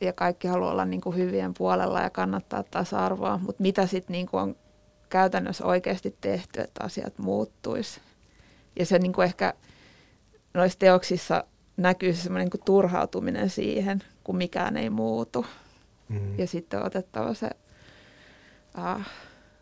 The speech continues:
Speaker 1: ryhdyttävä itse sit sanoista tekoihin.
Speaker 2: Mm. Niin, se on kiinnostavaa miettiä sitä oman käden oikeutta. Tietysti voidaan vielä muutama minuutti vielä vastaan käyttää siihenkin, niin, niin, niin joissakin teoksissahan käy niin, että,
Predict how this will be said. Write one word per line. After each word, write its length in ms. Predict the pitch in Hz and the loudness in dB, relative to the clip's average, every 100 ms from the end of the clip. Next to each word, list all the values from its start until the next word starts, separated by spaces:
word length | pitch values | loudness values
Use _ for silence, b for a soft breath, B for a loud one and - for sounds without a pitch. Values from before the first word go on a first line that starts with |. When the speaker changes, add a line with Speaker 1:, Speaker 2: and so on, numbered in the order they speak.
| B _ _ _ _ _ _ _ - | B _ _ _ _ _ _ _ -10
Speaker 1:
ryhdyttävä 580 | 180 175 170 - 202 185 | -2 -2 -2 0 2 4
itse 300 | 180 - 190 | 2 -2 -8
sit 280 | - 202 - | -6 -10 -8
sanoista 480 | 214 208 220 - | -6 -4 -4 -8
tekoihin. 520 | 220 - - - 214 208 _ _ | -14 -12 -12 -10 -10 -10 _ _
Speaker 2:
Mm. 220 | 110 101 110 B B B B B B B _ | -10 -10 -10 B B B B B B B _
Niin, 220 | 185 190 | 10 12
se 60 | 170 | 12
on 100 | 175 | 12
kiinnostavaa 440 | 196 170 131 156 | 12 12 10 8
miettiä 380 | 156 160 - 120 | 10 10 8 2
sitä 280 | 104 113 101 - | 2 2 0 -2
oman 280 | 139 120 107 | 2 2 2
käden 280 | 98 98 | -2 -4
oikeutta. 600 | 110 98 - - - 113 - | -6 -8 -8 -14 -10 -12 -12
Tietysti 320 | 131 117 120 | -10 -4 0
voidaan 240 | 117 113 113 | 0 0 0
vielä 180 | 117 - - - 127 | -2 -6 -14 -6 -2
muutama 260 | 110 107 107 | -2 -2 -4
minuutti 280 | 107 - 113 | -4 -4 -4
vielä 180 | 107 - - _ - | -4 -8 -16 _ -16
vastaan 260 | - 113 | -6 -2
käyttää 320 | 127 120 - | 0 2 2
siihenkin, 580 | - 139 117 113 104 117 | 2 4 4 2 -2 -2
niin, 120 | 123 - b b b b b _ _ - | -2 -4 b b b b b _ _ -6
niin, 200 | 117 110 | 0 2
niin 280 | 110 107 104 - - - - - _ _ - - | 2 0 -4 -12 -20 -20 -20 -20 _ _ -20 -14
joissakin 580 | - 170 185 196 - - - | 0 6 6 6 4 4 10
teoksissahan 720 | 156 139 - 110 - 110 107 | 12 12 8 0 2 2 6
käy 220 | 139 117 | 6 8
niin, 260 | 117 110 | 6 2
että, 300 | 104 - 104 | -2 -6 -8